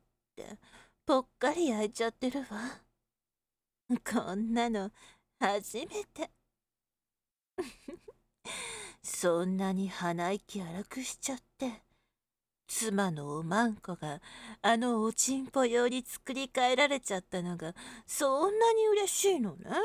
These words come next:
この、変態さん。<laughs> ね、あなた。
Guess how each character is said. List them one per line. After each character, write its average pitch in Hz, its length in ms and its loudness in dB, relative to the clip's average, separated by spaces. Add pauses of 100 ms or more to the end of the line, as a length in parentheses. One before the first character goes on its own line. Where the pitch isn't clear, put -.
(1300)
こ 196 80 -4 (240)
の、 180 420 -6 (600)
変 190 920 2 (180)
態 185 460 0 (520)
さ - 220 -10
ん。 202 320 -6 (240)
<laughs> 349 160 -4 (3250)
ね、 330 300 -8 (840)
あ 190 100 -2
な 226 160 -2
た。 - 420 -8